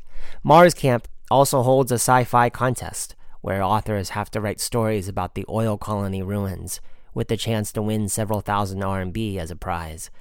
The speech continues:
and have their work judged by luminaries like Liu Cixin and Wang Jinkang.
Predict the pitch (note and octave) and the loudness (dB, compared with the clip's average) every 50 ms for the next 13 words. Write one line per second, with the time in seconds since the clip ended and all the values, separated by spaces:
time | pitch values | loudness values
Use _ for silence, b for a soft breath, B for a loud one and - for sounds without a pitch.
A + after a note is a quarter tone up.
0 | b b b b G#2+ G#2+ G#2 G2 F#2+ - - - G#2+ G#2+ G2 G2+ G#2+ G2+ G2 G#2+ | b b b b -8 -6 -4 -4 -6 -8 -10 -8 -8 -6 -4 -4 -4 -4 -2 -4
1 | G#2+ G#2 - - - - A2+ A2 G#2+ G2+ G2 G2 - G2+ F#2+ F2+ F2+ F2+ G2 A#2 | -6 -6 -8 -12 -8 -6 -4 -2 -2 -4 -6 -6 -6 -4 -4 -4 -6 -4 -2 0
2 | A#2+ A#2+ A2+ G#2 F2 E2 D#2+ D2+ D2 D2+ - - D2 D2+ - - - - - - | 0 0 0 -2 -4 -6 -10 -12 -12 -10 -10 -10 -10 -12 -12 -14 -14 -16 -18 -18
3 | _ - G2 F#2+ F#2 - - F#2+ E2+ - - - F#2+ F2+ F2 F2+ - - - - | _ -10 -8 -8 -6 -6 -8 -8 -6 -8 -8 -8 -6 -8 -8 -10 -12 -14 -16 -16
4 | - F2 E2 E2 - - - - - - - - A2 G#2 G#2 G2+ G#2 A2+ A2+ A2+ | -14 -14 -12 -12 -12 -14 -16 -16 -18 -18 -8 -4 -2 -2 0 0 0 -2 -4 -6
5 | - - C3 A#2 G#2 G2 - - A#2 A2+ G#2+ G#2+ A#2 | -6 -2 -2 -2 -2 -2 -4 -2 -2 -2 -2 -2 -4